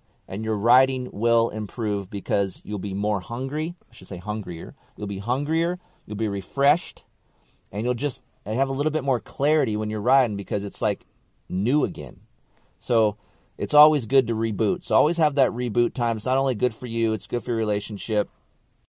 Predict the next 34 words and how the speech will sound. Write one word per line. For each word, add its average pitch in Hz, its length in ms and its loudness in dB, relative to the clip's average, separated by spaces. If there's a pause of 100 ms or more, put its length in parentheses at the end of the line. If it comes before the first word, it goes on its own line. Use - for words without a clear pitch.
(720)
Hey, 160 120 0
what's 147 220 2
up? 190 200 6 (380)
Technology. 139 840 2 (560)
That's 113 220 -2
what 139 80 0
I'm 123 80 -2
talking 127 340 0
about 104 220 0
here. 92 240 -6 (460)
It's 156 160 -6
a 190 60 -2
great 110 300 0
thing. 90 320 -6 (380)
I 104 120 -4
love 135 260 6
it. - 140 0 (920)
But 120 180 2
I 113 220 4
also 135 540 2
can 113 200 -8
pull 120 480 -4
my 101 200 -6
hair 113 360 -2
out 90 180 0
with 85 200 -6
it 85 100 -8
as 85 140 -10
well. 98 340 -2 (360)
However, 123 640 0 (600)
there 117 120 0
is 151 140 0
a 180 60 -2
company 185 600 0